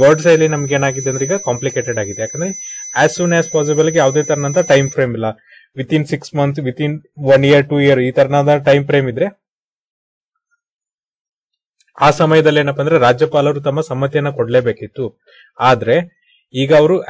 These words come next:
as soon as possible ಹೇಳ್ದಂಗೆ, ಆದಷ್ಟು ಬೇಗ ಅಂತ ಹೇಳಿದ್ರಿಂದ ಯಾವುದೇ ತರನಂತ ಟೈಮ್ ಫ್ರೇಮ್ ಇಲ್ದಂಗೆ, so ನೋಡ್ರಿ, ರಾಜ್ಯಪಾಲರು ಏನ್ ಮಾಡ್ತಿದ್ರು ಅಂದ್ರೆ ತಮ್ಮ ವಿವೇಚನೆ ಮೇರೆಗೆ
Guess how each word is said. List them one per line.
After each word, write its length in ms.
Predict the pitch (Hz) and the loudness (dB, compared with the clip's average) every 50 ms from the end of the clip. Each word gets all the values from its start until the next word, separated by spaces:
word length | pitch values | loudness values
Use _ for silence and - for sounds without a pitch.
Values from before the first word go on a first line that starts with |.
| 127 143 | 0 0
as 80 | 139 - - | 0 0 -2
soon 160 | 180 180 175 170 165 | -2 0 2 2 2
as 60 | 165 - 160 | 0 0 -2
possible 340 | 151 143 143 139 151 139 135 131 | -2 0 0 0 2 2 4 4
ಹೇಳ್ದಂಗೆ, 340 | 120 117 110 110 110 120 131 117 107 113 | 4 2 2 -2 -2 -2 -2 0 0 0
ಆದಷ್ಟು 380 | 120 135 156 156 - - 180 | 2 2 0 0 0 -2 -4
ಬೇಗ 220 | 156 147 151 147 147 143 139 | 0 2 2 2 2 0 -2
ಅಂತ 80 | 139 143 139 | -2 -4 -4
ಹೇಳಿದ್ರಿಂದ 340 | 127 127 127 117 120 135 170 160 131 | -2 -4 -4 -6 -2 -2 0 2 2
ಯಾವುದೇ 220 | 120 123 135 156 160 160 | 2 2 2 2 2 2
ತರನಂತ 300 | 170 139 143 147 143 143 147 143 - | 0 -2 -2 -4 -4 -4 -4 0 0
ಟೈಮ್ 160 | 131 131 135 139 147 | 0 0 0 0 -2
ಫ್ರೇಮ್ 180 | 139 135 131 131 | -2 -2 -2 -4
ಇಲ್ದಂಗೆ, 300 | 123 120 120 131 170 214 - _ _ _ _ _ _ _ - | -4 -6 -6 -6 -8 -12 -14 _ _ _ _ _ _ _ -4
so 60 | 185 | -2
ನೋಡ್ರಿ, 180 | 196 196 196 170 156 | 0 0 2 4 4
ರಾಜ್ಯಪಾಲರು 480 | 156 156 170 170 170 175 160 160 156 156 151 | 4 4 2 0 0 2 2 2 2 2 2
ಏನ್ 80 | 147 143 | 0 0
ಮಾಡ್ತಿದ್ರು 340 | 139 131 - 143 135 139 160 | -4 -4 -4 -6 -6 -4 -2
ಅಂದ್ರೆ 160 | 175 185 180 175 | -2 -2 -2 -2
ತಮ್ಮ 180 | 170 139 143 139 135 131 | -2 0 0 0 0 0
ವಿವೇಚನೆ 380 | 131 139 147 143 147 151 143 139 131 | 0 0 0 -2 -2 -4 -6 -6 -6
ಮೇರೆಗೆ 220 | 127 127 135 156 | -4 -6 -6 -6